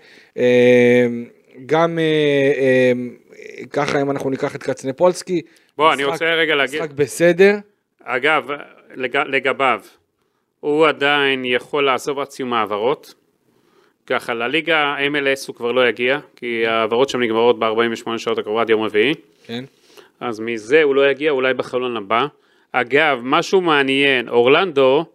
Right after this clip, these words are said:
Speaker 2: שהיא הביעה בו עניין והכל, ובסוף, אה, לא יצא עוד, היא זאת שרשמה אותו כשחקן צעיר שהיא רוצה.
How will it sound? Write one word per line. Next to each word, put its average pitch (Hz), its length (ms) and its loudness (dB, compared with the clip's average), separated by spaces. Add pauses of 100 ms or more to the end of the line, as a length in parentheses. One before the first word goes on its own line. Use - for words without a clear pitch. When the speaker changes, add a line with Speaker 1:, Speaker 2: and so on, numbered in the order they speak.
(600)
Speaker 2:
שהיא 113 1040 0
הביעה 131 360 0
בו 113 180 0
עניין 139 480 0
והכל, 110 440 -2
ובסוף, 120 360 -10
אה, 127 60 -2 (240)
לא 127 160 2
יצא 202 240 -2
עוד, 185 220 0 (420)
היא 160 100 -2
זאת 185 200 0
שרשמה 151 520 0
אותו 165 280 -2
כשחקן 147 400 -6
צעיר 143 260 -4
שהיא 135 240 -4
רוצה. 117 400 -2